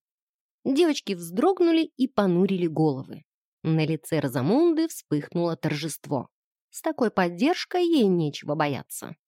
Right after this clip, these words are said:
Может, и правда графские дочки присмиреют и не будут доводить Розамунду, а та, в свою очередь, будет стараться им угодить. Граф распрощался и покинул нас.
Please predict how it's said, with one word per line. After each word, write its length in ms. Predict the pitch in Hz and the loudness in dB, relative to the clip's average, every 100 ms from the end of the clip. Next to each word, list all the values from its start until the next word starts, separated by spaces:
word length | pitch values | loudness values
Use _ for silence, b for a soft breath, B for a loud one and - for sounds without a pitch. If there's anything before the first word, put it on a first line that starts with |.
| _ _ | _ _
Может, 420 | 247 226 202 202 - | -4 -2 -2 -4 -6
и 40 | |
правда 520 | - 294 339 294 277 | -2 0 2 0 -2
графские 440 | 240 240 240 - 240 | -2 -4 -4 -4 -2
дочки 360 | 254 - 226 | -2 -4 -10
присмиреют 800 | - 196 - 180 170 190 320 220 - | -8 -6 -2 0 0 0 -2 -4 -4
и 120 | 185 | 0
не 240 | 170 160 | 2 2
будут 400 | 143 147 240 359 | 0 -2 -2 -2
доводить 420 | 370 370 359 226 - | 0 -2 -2 -4 -8
Розамунду, 520 | 190 233 254 175 160 _ _ _ | -4 -2 -2 -4 -10 _ _ _
а 120 | 165 | -8
та, 240 | - 240 381 | -2 0 0
в 40 | |
свою 300 | - 392 381 | -2 0 2
очередь, 460 | 339 - 294 277 - | 0 -2 -6 -6 -10
будет 360 | 214 247 381 381 | -6 -2 -2 -4
стараться 580 | - 170 165 277 - | -4 -4 -2 -4 -4
им 340 | 320 - 165 160 | -6 -4 -4 -2
угодить. 720 | - 185 226 294 320 165 - _ _ _ _ _ _ _ | -2 -2 -2 -2 -2 -4 -10 _ _ _ _ _ _ _
Граф 320 | - 349 427 | 2 2 2
распрощался 760 | 240 - 208 208 - 427 - 311 | -2 -2 -2 -2 2 0 2 0
и 120 | 269 | 0
покинул 560 | - 220 170 151 139 | 0 -2 -2 -2 -2
нас. 340 | 139 139 - | -6 -10 -16